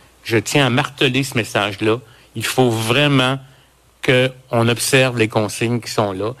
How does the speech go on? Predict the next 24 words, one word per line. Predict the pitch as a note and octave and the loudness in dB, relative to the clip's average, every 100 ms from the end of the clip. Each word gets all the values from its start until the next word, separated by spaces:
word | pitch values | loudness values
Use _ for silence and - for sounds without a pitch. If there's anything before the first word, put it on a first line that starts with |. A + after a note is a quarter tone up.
| - - - | -18 -20 -10
Et | G#2+ - | -10 -4
avec | A2+ A#2+ D#3 D#3 - - | -2 0 0 -2 -16 -16
les | G#2+ G#2+ | -6 0
mesures | A#2 A#2+ A2 C3+ D3 | 2 2 2 2 2
qu'on | - A#2+ | 2 2
a | A2 | 4
là, | G#2+ | 4
on | C3+ | 4
prend | B2 D#3 | 2 0
un | E3 | 2
risque | B2+ G3+ - - | 2 0 -6 -8
parce | B2 | -8
que | - | -6
tout | A2 - G3 G#3 - _ - | -8 -6 -4 -4 -8 _ -6
rassemblement, | B2+ A#2+ C#3+ C3+ A#2+ A2+ B2+ C#3 | -4 -2 0 2 2 0 0 0
Dr | A2+ - C3 | 0 2 -2
Fauci | A#2 C3 A2+ - D3 | 0 -4 -4 -6 -6
le | B2 G#2+ | -4 -4
dit | G#2+ | -4
aussi | A#2 - | -8 -6
au | B2+ | -6
C | - | -6
D | G2+ | -10
C, | G2 C#3+ | -8 -8